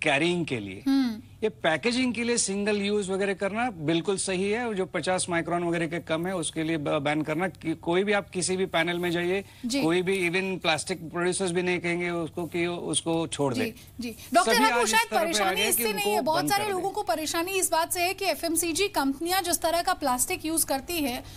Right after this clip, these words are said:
Speaker 2: वो reusable भी
Speaker 1: हाँ।
Speaker 2: नहीं है, तो उसे ban क्यों ना किया जाए?
Speaker 1: सही है, तो यही है मैं challenges की
Speaker 2: हाँ।
Speaker 1: हाँ, मैं वही च-, नहीं, उसमें थोड़ी समस्या ये है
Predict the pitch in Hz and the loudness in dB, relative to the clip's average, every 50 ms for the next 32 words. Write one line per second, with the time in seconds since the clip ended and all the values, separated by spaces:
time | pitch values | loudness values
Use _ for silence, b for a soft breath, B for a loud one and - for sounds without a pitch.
0 | B B B - 320 415 453 403 330 339 359 392 415 427 440 403 440 427 427 440 | B B B 0 2 2 4 4 4 4 4 4 4 4 4 2 0 2 0 0
1 | 415 415 415 403 370 392 403 392 349 339 302 247 - - - - - - - - | 0 0 0 0 2 2 4 4 4 2 0 0 -2 -6 -14 -18 -20 -20 -20 -20
2 | - - - - - - - - - - - - - - - - - - - - | -20 -20 -18 -18 -18 -18 -18 -18 -18 -18 -18 -18 -18 -18 -18 -18 -18 -18 -18 -18
3 | - - - - - - - - - - - 440 - - 339 349 339 - - - | -18 -18 -18 -18 -18 -18 -18 -18 -8 -4 -2 -2 0 0 2 4 4 4 4 4
4 | 427 427 415 427 415 427 415 427 427 427 427 415 392 381 381 370 349 320 339 320 | 4 4 2 2 0 -2 -2 -2 0 0 -2 -2 0 0 0 0 2 0 -2 -2
5 | - - - - - 220 220 226 170 135 - - 208 208 - - 180 165 175 185 | -4 -6 -4 -2 0 2 2 2 0 -2 -2 -2 -2 -2 -2 -2 -2 0 2 2
6 | 220 240 233 233 233 214 - 196 185 185 202 208 214 202 - - 220 - - - | 2 2 2 0 -2 -2 -2 -2 -2 0 0 0 -2 -2 -2 -4 -6 -6 -8 -12
7 | - - - - - - - 294 - 254 - - - - - - - - - 190 | -16 -16 -16 -16 -16 -10 -6 -4 -4 -4 -4 -6 -10 -12 -12 -12 -12 -6 -2 0
8 | 196 170 175 190 190 190 180 175 190 202 226 226 196 - - - 202 233 226 180 | 0 2 2 0 0 0 0 2 2 2 2 0 -2 -4 -6 -4 -2 0 0 0
9 | 180 170 - - 220 233 226 - 202 208 226 240 233 226 - 196 185 202 202 - | 0 -2 -2 0 0 -2 0 0 0 0 2 2 0 0 0 -2 -2 -2 0 0
10 | 208 208 196 214 240 233 190 170 190 202 | 0 2 2 2 2 0 0 -2 -4 -6